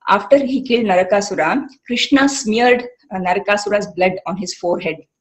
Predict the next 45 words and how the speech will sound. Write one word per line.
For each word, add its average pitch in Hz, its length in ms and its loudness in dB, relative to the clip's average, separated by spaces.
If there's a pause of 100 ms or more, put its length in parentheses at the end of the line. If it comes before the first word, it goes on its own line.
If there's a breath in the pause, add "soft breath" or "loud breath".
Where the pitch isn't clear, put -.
(500)
And 202 140 0
because 214 280 2
of 214 160 -2
the, 269 380 -4 (240)
uh, 175 220 2
very 202 220 2
prolonged 196 640 2
and, 180 340 -2
uh, 170 80 0
vicious 202 380 -2
battle 185 380 0
that 202 140 -2
he 180 100 -2
had 180 200 0
with 190 100 -8
Narakasura, 180 640 -4
his 190 120 -4
entire 185 520 0
body 185 360 0
was 190 220 -6
smeared 185 320 -2
with 185 200 -6
dirt 180 340 0
and 165 200 -4
blood 170 300 0
and 160 200 -2 (400)
dust 175 260 -2
and 170 80 -8
everything. 156 460 -8 (440)
So 214 140 -4
when 214 100 2
he 226 120 4
returned 311 340 4
home 247 280 2
in 226 40 0
the 196 120 4
early 208 300 4
hours 185 380 6
on 185 140 -4
the 190 60 -2
morning 180 340 0
of 190 120 0
Chat-, 175 400 -6
Chat-, 175 180 -6 (280)
Chaturdashi, 190 800 -2